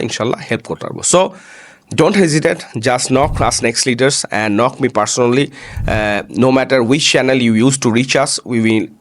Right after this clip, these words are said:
inshallah get back to you. There might be some delays in the response, but don't worry, we will surely get back to you.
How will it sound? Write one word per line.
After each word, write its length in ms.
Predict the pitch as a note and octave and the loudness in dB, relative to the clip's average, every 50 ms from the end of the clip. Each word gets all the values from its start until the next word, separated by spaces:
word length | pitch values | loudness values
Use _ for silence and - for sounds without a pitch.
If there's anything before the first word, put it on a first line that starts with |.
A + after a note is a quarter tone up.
| _ - | _ -2
inshallah 400 | A#2 - - C3+ A#2+ B2 B2+ A#2+ | -2 0 0 0 0 0 0 0
get 240 | G#2+ A#2+ A#2 F#2+ | 0 -2 0 0
back 180 | G2 A#2+ - - | -2 -2 -2 -4
to 60 | - B2+ | -2 0
you. 220 | A#2+ C3 - - - - - - - | 0 0 0 -2 -6 -14 -20 -12 -8
There 260 | - G2+ B2 A#2+ A#2+ | -2 0 0 0 2
might 260 | B2 B2+ C#3 C#3+ C3+ | 2 0 0 0 0
be 120 | C#3+ D3+ C#3+ | 0 0 2
some 300 | - D3+ C3+ C3+ C3 A#2 | 2 0 0 0 0 0
delays 420 | A#2+ B2 B2 B2 B2+ C3+ C3 - | 0 2 2 2 2 2 0 -2
in 240 | - - A#2+ A2+ A2+ | 0 2 2 4 4
the 100 | A2+ A2 | 4 2
response, 540 | A2 G#2+ - - - C#3 D#3 F3+ - - - | 0 -2 -4 -2 0 0 2 0 0 -4 -4
but 340 | A2+ A#2 A#2 A2+ A2+ - - - - - - - _ G2 | -2 -2 0 0 -2 -4 -10 -16 -20 -20 -20 -12 _ -2
don't 240 | - C3 C#3 C3+ C#3 | 0 0 0 2 2
worry, 240 | C3+ C3 D3+ D#3+ D#3 | 2 2 2 2 4
we 140 | C3 B2 | 4 4
will 100 | A#2 A#2+ | 2 2
surely 380 | A#2 - - D3+ C3+ C#3 C#3+ C3+ | 2 2 2 4 4 2 2 2
get 200 | A2+ A2 A2 A2 | 0 -2 -2 0
back 220 | G2 G2 G2 - | -2 -4 -4 -4
to 80 | - G2+ | -4 -4
you. 120 | D#2 C#2+ | -4 -4